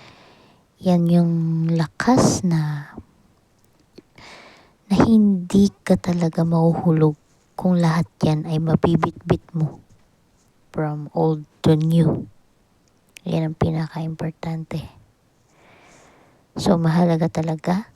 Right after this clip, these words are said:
Kaya nga sila, kaya nga sinabing, "The Bible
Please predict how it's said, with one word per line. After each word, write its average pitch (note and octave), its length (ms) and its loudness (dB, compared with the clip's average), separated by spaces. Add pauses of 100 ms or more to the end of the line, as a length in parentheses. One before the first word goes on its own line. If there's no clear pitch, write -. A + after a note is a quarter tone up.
Kaya E3 240 -2
nga E3 140 0
sila, E3 340 0
kaya F#3 480 0
nga F#3+ 80 2
sinabing, E3+ 720 2 (320)
"The E3 160 2
Bible F#3 640 4